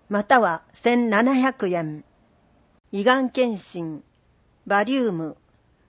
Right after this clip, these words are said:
四十歳以上の人、年度に一回。地域集団検診、千円。医療機関での個別検診と休日検診の場合、千七百円。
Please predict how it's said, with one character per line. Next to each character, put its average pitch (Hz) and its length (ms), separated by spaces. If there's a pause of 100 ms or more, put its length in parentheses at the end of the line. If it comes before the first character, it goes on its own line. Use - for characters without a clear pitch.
四 240 240
十 254 160
歳 247 460
以 - 40
上 190 280
の 147 120
人、 - 380 (560)
年 247 260
度 196 140
に 170 180
一 175 80 (160)
回。 196 320 (840)
地 285 220
域 190 200
集 240 300
団 226 240
検 214 340
診、 160 340 (360)
千 233 320
円。 156 240 (580)
医 202 120
療 294 280
機 294 160
関 226 300
で 196 100
の 175 320
個 208 140
別 254 280
検 269 320
診 170 280
と 160 320 (360)
休 277 260
日 277 320
検 285 300
診 175 300
の 165 160
場 185 240
合、 180 240 (480)
千 254 320
七 220 260
百 233 320
円。 160 360